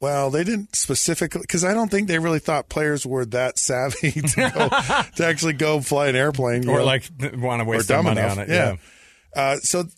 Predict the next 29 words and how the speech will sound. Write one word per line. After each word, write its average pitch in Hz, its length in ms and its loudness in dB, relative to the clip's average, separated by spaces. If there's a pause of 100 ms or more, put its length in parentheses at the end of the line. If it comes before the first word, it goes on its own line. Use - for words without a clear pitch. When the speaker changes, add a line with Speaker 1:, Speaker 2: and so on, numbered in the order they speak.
(120)
Speaker 1:
so 165 440 0 (140)
Speaker 2:
You 160 180 2
were, 135 120 2
by 107 140 2
the 95 80 0
way, 92 80 -2
just 165 180 -2
to, 160 120 0 (100)
just 135 200 -4
to 135 100 0 (240)
Speaker 1:
pretty 135 180 2
much, 107 240 -2
yeah. 117 160 0
Speaker 2:
clarify, 92 260 -4
Speaker 1:
I 123 40 0
Speaker 2:
you 127 60 2
Speaker 1:
was 123 100 2
Speaker 2:
were. 82 40 -6
Speaker 1:
dumb 104 200 0
enough - 160 -2
to 214 120 0
do 185 320 -2
it. - 380 -4
Speaker 2:
<laughs> - 220 -6 (220)
Speaker 1:
The, 175 200 0
but 160 160 -2
the 185 160 0
idea 185 440 2
is 127 460 -2